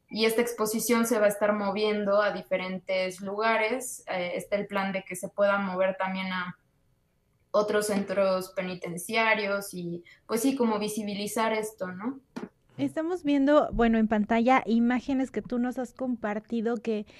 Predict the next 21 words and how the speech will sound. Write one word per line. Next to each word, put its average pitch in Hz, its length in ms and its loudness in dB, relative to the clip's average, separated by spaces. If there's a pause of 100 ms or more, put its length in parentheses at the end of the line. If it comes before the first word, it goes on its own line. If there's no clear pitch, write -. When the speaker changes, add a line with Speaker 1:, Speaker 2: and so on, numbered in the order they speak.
(260)
Speaker 2:
eh, 202 240 -2
pues, 202 520 -6 (360)
sobre 233 440 0
las 226 260 2
actividades 240 720 2
que 240 140 0
realizaste 220 760 -2
con 226 280 0
ellas. 220 380 0
Vemos 247 280 0
que 269 120 -4
también 233 720 0
hay, 220 640 0 (360)
hicieron 233 500 0
como 220 720 -2
algún 202 440 -2
tipo 233 440 0
de 190 400 -4 (480)
pintura 247 640 2
y 240 60 0
todo. 233 640 0